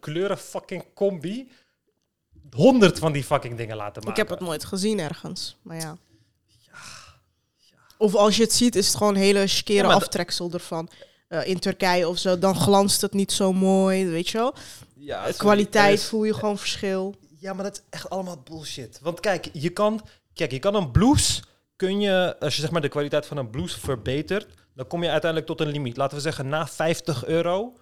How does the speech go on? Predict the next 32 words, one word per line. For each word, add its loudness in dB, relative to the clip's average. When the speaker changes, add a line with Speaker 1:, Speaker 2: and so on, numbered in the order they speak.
Speaker 1:
die -10
je -2
hebt -6
gepro-, -6
pro-, -12
eh, -4
gestopt -6
in 0
het -6
produceren -2
van -4
die -6
blouse, -2
kan -2
de 4
kwaliteit -2
niet -10
beter. -14
Er -6
Speaker 2:
Mhm. -8
Speaker 1:
bestaat 0
geen -4
beter -6
fucking -8
katoen -4
of -4
whatever -2
in -8
de, -6
in -10
de -14
wereld. -12